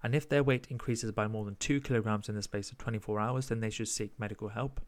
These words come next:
They'll also need to fluid restrict, so usually have less than one point five liters of fluid a day, especially if they're severe,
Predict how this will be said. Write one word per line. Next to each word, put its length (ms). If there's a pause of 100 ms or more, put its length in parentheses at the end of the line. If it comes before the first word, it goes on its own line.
(640)
They'll 140
also 340
need 200
to 360 (180)
fluid 320
restrict, 520
so 160
usually 420
have 240
less 140
than 180
one 160
point 240
five 220
liters 260
of 140
fluid 240
a 60
day, 360 (340)
especially 380
if 100
they're 140
severe, 640